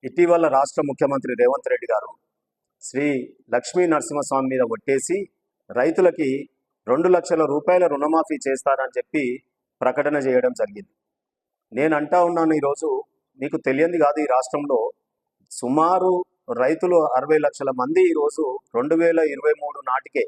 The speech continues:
ముప్పై ఒకటి పన్నెండు రెండు వేల ఇరవై మూడు నాటికే సుమారు డెబ్బై ఐదు వేల కోట్ల రూపాయలు పట్ట రుణాలు బాకీ ఉన్నాయి బ్యాంకులలో.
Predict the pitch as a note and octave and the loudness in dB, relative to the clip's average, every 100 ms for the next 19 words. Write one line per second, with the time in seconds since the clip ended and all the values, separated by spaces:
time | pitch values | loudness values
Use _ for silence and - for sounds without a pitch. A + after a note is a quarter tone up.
0 | - A#2 - C#3+ C#3 C3+ C#3+ C#3+ - _ | -6 -14 -2 -2 0 -4 -6 -8 -10 _
1 | _ - B2 C3+ C3+ C3+ C3 C3 C3 C3 | _ -2 -2 -2 0 0 0 0 0 0
2 | B2+ B2 B2 B2 A#2 A2+ A2+ - D#3 G#3 | -2 -2 -6 -6 -6 -6 -8 -2 -2 -2
3 | - _ _ - C#3+ E3+ F#3+ D#3+ D3 E3 | -8 _ _ -6 0 0 2 2 4 2
4 | E3 D#3+ D3+ - D3 F#3+ F3+ E3+ D#3 D3+ | 2 0 -2 -2 -2 0 -2 -2 -2 0
5 | E3 E3 E3 D3 C3+ B2+ B2 - B2+ - | 0 -2 0 -4 -2 -4 -4 0 0 0
6 | C#3+ B2 A#2+ A#2+ A#2 A2 A2+ G2+ - | -6 -6 -8 -4 -4 -4 -6 -8 -8